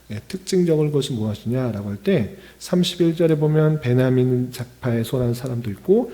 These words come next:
사십이 절에 보면 르우벤 사람, 르우벤 자손에 속한 사람도 있고, 또 사십육 절에 보면 심지어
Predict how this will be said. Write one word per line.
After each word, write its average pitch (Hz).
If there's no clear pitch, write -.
사십이 123
절에 120
보면 180
르우벤 143
사람, 135
르우벤 131
자손에 120
속한 131
사람도 123
있고, 220
또 233
사십육 120
절에 123
보면 120
심지어 180